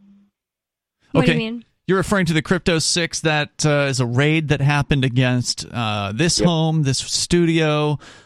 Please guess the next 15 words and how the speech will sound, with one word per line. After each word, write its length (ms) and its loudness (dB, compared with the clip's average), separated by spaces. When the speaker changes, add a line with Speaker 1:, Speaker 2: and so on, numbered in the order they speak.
Speaker 2:
our 220 0
friend 300 0
Nobody's 560 0
house, 680 0
uh, 60 -6
Aria 580 0
DeMezzo, 840 0
our 240 -2
co-host, 640 0
and 500 -2
some 180 -2
of 100 -6
our 160 0
other 200 2
friends 540 0